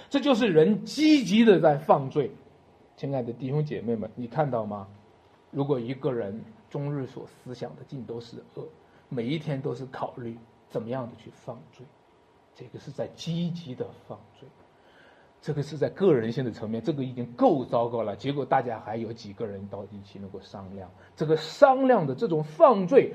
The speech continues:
商量的这个谋害，这个是更加积极的一个处心积虑的、有计划的、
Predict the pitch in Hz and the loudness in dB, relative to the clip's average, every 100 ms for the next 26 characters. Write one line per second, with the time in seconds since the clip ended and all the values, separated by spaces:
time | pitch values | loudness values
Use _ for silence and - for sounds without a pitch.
0 | - - - 320 262 277 254 202 180 190 | -10 -18 -2 2 4 4 2 2 0 2
1 | 196 165 147 247 147 190 247 123 - _ | 0 2 4 4 4 0 0 -2 -12 _
2 | _ _ _ _ _ 151 135 127 - 123 | _ _ _ _ _ -8 -6 -10 -12 -8
3 | - 359 226 190 214 202 202 - 320 311 | 0 0 0 2 2 2 -4 -8 -6 -6
4 | - 139 131 147 151 104 - - _ _ | -8 -10 -6 0 0 0 -6 -20 _ _
5 | _ - 175 170 156 117 - - 226 202 | _ -6 0 0 2 2 0 4 6 8
6 | 285 - 277 277 - 269 262 262 247 185 | 4 0 -2 -2 -4 -2 2 2 2 0
7 | 127 113 - - 175 170 165 - 415 196 | 0 -4 -6 4 6 8 4 0 2 6
8 | 240 202 147 127 | 10 10 10 6